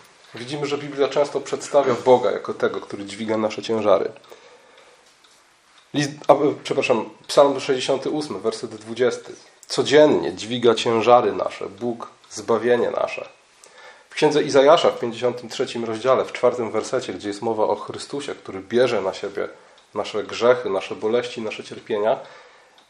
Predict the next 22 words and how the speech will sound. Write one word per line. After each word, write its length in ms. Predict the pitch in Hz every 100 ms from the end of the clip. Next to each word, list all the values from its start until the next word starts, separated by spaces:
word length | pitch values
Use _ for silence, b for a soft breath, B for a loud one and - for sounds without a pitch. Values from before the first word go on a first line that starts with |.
| _ _ _ _ _ _ _ _ _ _ _ _ -
zwłaszcza 280 | 143 165 143
jeśli 200 | - 127
zajrzymy 360 | 127 131 135
do 100 | 123
Biblii 260 | 120 120 117
Tysiąclecia, 580 | - 117 110 123 110 -
gdzie, 340 | 95 95 95 - -
gdzie 100 | -
jest 300 | 101 95 92
to 80 | -
mocniej 480 | 104 113 127 - 90
przetłumaczone, 640 | - - 95 92 - - -
czytamy: 480 | - 113 113 110 B B -
„On 160 | 127 131
się 220 | 139 -
obarczył 680 | 127 - 139 151 151 104 101
naszym 300 | 95 - 95
cierpieniem, 580 | 98 92 101 - - - _ b b b -
On 300 | 113 113 110 - 127
dźwigał 640 | 104 107 143 120 107 104 - - -
nasze 240 | 113 -
boleści”. 580 | 104 110 110 104 - -